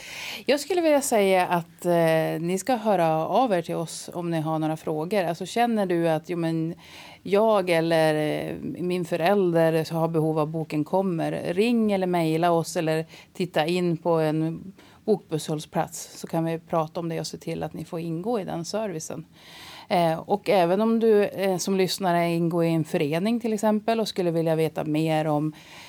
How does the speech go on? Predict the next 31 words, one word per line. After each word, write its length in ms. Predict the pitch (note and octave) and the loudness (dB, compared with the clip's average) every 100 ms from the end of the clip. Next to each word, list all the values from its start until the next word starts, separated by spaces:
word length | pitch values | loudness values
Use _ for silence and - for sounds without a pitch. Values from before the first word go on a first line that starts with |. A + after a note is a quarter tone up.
| - | -6
ja, 80 | F#3+ | 0
men 140 | G3 | 0
kan 300 | D#3+ F3 E3 | 2 2 2
vi 80 | D#3+ | 0
få 200 | D#3 D3+ | 0 0
en, 360 | C#3 C#3+ C#3 C#3 | 0 0 0 0
eh, 360 | C#3+ C3 C3+ C#3 | -2 -4 -4 -2
bokbusshållplats 1000 | E3+ E3+ D3+ D3+ C#3+ D#3 - - - - | -2 -2 -6 -6 -6 0 0 -2 -10 -2
till 180 | F#3+ E3 | 0 2
våran 380 | D3+ D3 D3 | 2 2 2
båtklubb 640 | D3+ D#3 - - E3 A#3+ A#3+ | 2 0 -2 -4 0 0 0
till 140 | C4+ | -4
exempel, 480 | C4 C4+ C4 C4 C#4 - - - - - | 0 2 2 2 0 -4 -16 -16 -16 -6
så 180 | A#3+ | 0
hör 220 | F#3+ F#3+ D#3 | 2 4 4
av 280 | E3 B3 | 4 4
er 120 | E3+ C#3 | 2 0
för 160 | F3+ | -2
att 120 | E3 | -4
vi 60 | F#3+ | -4
sitter 240 | B3 G#3+ | -4 -2
just 320 | F3 G#3 - E3+ | 0 0 -2 -2
nu 60 | |
och 240 | D#3+ D#3+ D#3+ | 0 0 0
gör 260 | F3 F#3 | 2 2
den 140 | D3 C#3+ | 0 -2
här, 480 | C#3 C3+ C#3 C#3+ | -4 -4 -6 -6
eh, 80 | C#3+ | -6
hållplatslistan 760 | E3+ D#3+ C3 - B3+ C4 D#3+ C#3 | -4 -4 -6 -4 -4 -4 -6 -6
inför 200 | B2 D#3 | -6 -6
hösten. 420 | A3 - - | -6 -8 -14